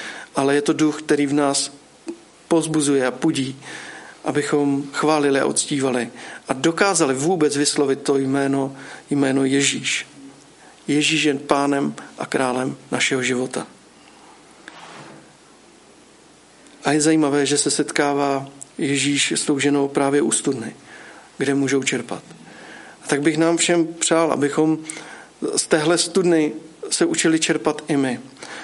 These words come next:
Abychom ro-, rozpoznávali evangelium, které k nám promlouvá do těch našich všedních dnů a životů. Abychom si uvědomovali, že evangelium je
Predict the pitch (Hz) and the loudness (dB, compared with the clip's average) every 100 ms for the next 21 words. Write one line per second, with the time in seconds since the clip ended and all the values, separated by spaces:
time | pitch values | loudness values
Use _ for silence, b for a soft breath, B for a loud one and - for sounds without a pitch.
0 | B B - 135 156 175 170 170 170 - | B B -4 0 2 4 4 2 -2 -12
1 | - 151 156 180 175 - 165 - - 202 | -4 0 2 2 -2 -2 0 2 2 2
2 | 165 143 139 139 135 135 - - - - | 2 2 2 2 0 -2 -10 -20 -20 -20
3 | - - - - - - - B B B | -20 -20 -20 -20 -20 -20 -14 B B B
4 | 151 175 165 147 143 135 135 143 139 147 | 0 2 4 4 4 0 0 0 2 0
5 | 139 143 147 151 143 139 139 B B 143 | 0 2 2 4 2 0 -2 B B 0
6 | 165 151 165 180 160 - 180 165 170 165 | 2 2 2 0 0 2 2 4 2 0
7 | - - 135 151 165 170 147 151 151 151 | -8 -8 -2 2 4 2 0 2 0 0
8 | 127 113 208 - - - - - B B | -4 -6 -10 -20 -20 -20 -20 -20 B B
9 | B B B B - 143 185 196 202 196 | B B B B 0 2 2 4 4 4
10 | 185 175 160 160 156 165 156 165 180 170 | 4 4 4 4 4 2 2 2 4 4
11 | 170 170 170 170 165 | 6 6 6 4 2